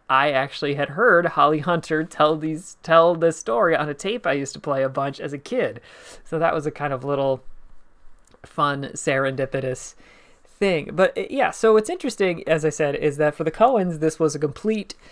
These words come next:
tonal misdirect and kind of set up the two, the two directions that the Coen Brothers films tend to take, which is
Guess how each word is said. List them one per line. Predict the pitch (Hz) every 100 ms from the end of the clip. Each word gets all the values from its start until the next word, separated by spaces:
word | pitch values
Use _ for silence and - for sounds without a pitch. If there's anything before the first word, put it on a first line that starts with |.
| - - -
tonal | - - 180 180 170 165 151 - -
misdirect | 160 170 160 156 143 127 - - -
and | 165 160
kind | 285 359
of | 262
set | - 208
up | 190 185
the | 156 156
two, | - 180 190 185 170 - _ _ _ 165
the |
two | 165 240 233 180
directions | 160 156 165 - 165 151 139
that | 147
the | 143
Coen | 156 151 151
Brothers | 147 143 -
films | 156 147 143 143 131 - - - - -
tend | - 214 233 226 214
to | 170
take, | - - - 131 - -
which | - 165 156 -
is | 165 160 147